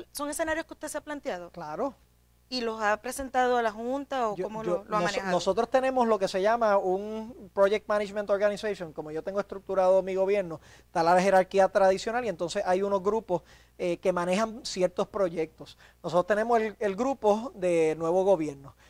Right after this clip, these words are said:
Speaker 2: Eh, a mí, ¿verdad? Mi compromiso había sido achicar el gobierno, eh, dramáticamente. Esto, y ya nosotros encami-, hemos encaminado eso. Ciertamente el proceso tanto de ejecución legislativa como de implementación en su actualidad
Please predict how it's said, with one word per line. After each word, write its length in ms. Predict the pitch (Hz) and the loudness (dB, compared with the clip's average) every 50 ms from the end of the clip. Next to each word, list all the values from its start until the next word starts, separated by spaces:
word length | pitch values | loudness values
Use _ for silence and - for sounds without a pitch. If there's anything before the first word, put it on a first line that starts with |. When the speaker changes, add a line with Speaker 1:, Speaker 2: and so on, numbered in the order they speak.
| _ _ _ - | _ _ _ -6
Speaker 2:
Eh, 460 | - 175 170 165 160 156 156 156 - _ - | -4 -2 0 2 2 0 0 -2 -4 _ -4
a 120 | 160 160 | -4 -2
mí, 300 | 165 180 202 220 240 277 | -2 -4 -6 -8 -8 -8
¿verdad? 220 | - 180 175 208 226 | -4 0 2 2 2
Mi 120 | 226 196 | 2 0
compromiso 580 | - 185 175 - 180 170 170 196 214 - 240 233 | -2 -2 -2 -2 -2 -2 -2 -4 -2 4 6 6
había 240 | 214 214 226 226 220 | 6 8 6 4 4
sido 360 | - 262 262 254 226 220 226 | 2 0 0 2 4 4 4
achicar 420 | 175 170 - 180 160 - 180 185 | 2 0 -2 -2 0 2 2 2
el 80 | 202 208 | 4 4
gobierno, 580 | 214 214 220 233 240 233 208 196 196 202 247 - | 4 4 4 4 2 2 2 -2 -2 -4 -6 -8
eh, 300 | - 170 156 156 156 151 | -6 -4 -4 -4 -4 -4
dramáticamente. 880 | 160 156 156 160 170 175 - 190 214 202 185 165 156 147 - - 131 _ _ - - - _ _ _ | -4 -4 -4 -2 -4 -4 -2 0 0 0 0 0 -6 -12 -14 -20 -20 _ _ -20 -20 -20 _ _ _
Esto, 720 | - 175 170 - _ - 180 170 160 160 160 156 156 160 - - | -8 -8 -8 -8 _ -2 0 2 2 2 2 0 0 -2 -4 -8
y 160 | 196 180 165 | -10 -6 0
ya 180 | 151 196 208 | 4 4 4
nosotros 400 | 240 254 226 - 190 165 196 202 | 4 4 0 -4 -4 -4 -4 -4
encami-, 300 | 196 - 214 202 202 214 214 | 0 2 0 0 0 0 -6
hemos 220 | 196 196 208 196 | -4 -2 -2 -2
encaminado 480 | 190 - 196 190 190 190 190 185 175 160 | -2 0 0 0 0 0 0 0 0 0
eso. 240 | 143 135 - 147 139 | -2 -6 -12 -14 -12
Ciertamente 840 | - - 180 160 - 196 196 202 226 226 - 220 202 196 214 - _ - | -8 -6 -6 -2 0 0 0 0 0 -4 -2 -2 -2 -2 -2 -6 _ -12
el 120 | 175 160 | -12 -10
proceso 580 | - 170 165 160 - 196 202 214 - 254 233 - | -8 -6 -6 -4 -2 -2 -2 -2 -2 -4 -4 -2
tanto 560 | - 202 185 175 170 - - 170 165 156 - - _ _ _ _ | 0 0 0 0 -2 -6 -4 -4 -4 -4 -6 -10 _ _ _ _
de 120 | 170 175 | -4 -2
ejecución 480 | 165 170 175 - 175 160 - 196 196 208 | 0 -2 -2 -4 -6 -6 -2 0 2 2
legislativa 880 | 220 208 214 233 - - 226 214 208 - 262 262 240 196 180 180 180 - _ _ _ _ | 2 0 0 -4 -2 2 4 4 4 4 2 -2 0 0 0 0 0 -4 _ _ _ _
como 260 | - 202 185 180 175 170 | -2 -2 0 0 0 -2
de 80 | 175 | -2
implementación 1040 | 175 170 - 190 185 170 170 165 156 - 165 165 - - 220 220 233 240 247 262 254 | -4 -4 -2 -2 0 0 -2 -4 -4 -2 -4 -2 -2 2 4 4 4 2 0 -8 -10
en 160 | 254 233 220 208 | -8 -8 -8 -6
su 140 | - 226 | -4 -4
actualidad 420 | 214 - - 226 220 226 233 254 | -4 0 0 0 2 4 2 2